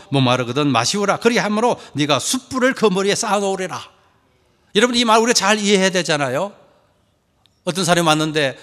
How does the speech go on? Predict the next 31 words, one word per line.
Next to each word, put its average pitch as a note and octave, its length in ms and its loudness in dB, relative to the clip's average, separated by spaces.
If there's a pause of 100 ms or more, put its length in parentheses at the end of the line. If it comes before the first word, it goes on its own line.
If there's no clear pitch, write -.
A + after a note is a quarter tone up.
(160)
"숯불을 F#3 420 -4
달라." C3+ 400 -6 (200)
"그래, C3+ 420 -4 (160)
숯불 E3 540 -4 (160)
머리에다 D#3+ 400 0
얹어가지고 D3 500 -2
머리 D#3 220 -2
홀라당 D3 340 -2
타버리라. D#3 540 -4 (400)
복수하라." E3 720 2 (320)
그 - 80 0
말입니까? G#3+ 640 2 (300)
그 - 100 -6
말이 D#3 180 0
아니에요. A2 600 -6 (680)
이 E3+ 120 -4
말은 F3+ 320 2
그 D3 80 -6
당시에 C#3 480 -2 (200)
문화적인 D3+ 460 0
배경을 C#3+ 380 -2
알아야 A2+ 180 -4
됩니다. F2+ 360 -16 (480)
저녁에 C#3 480 -2 (100)
숯불을 E3+ 380 -4
피워서 C3+ 560 -4 (100)
추위를 E3 400 -4
이겨야 D#3+ 200 0
되는데 C3+ 440 -10 (100)
너무 F3+ 200 -2
가난하니까 F#3 600 -2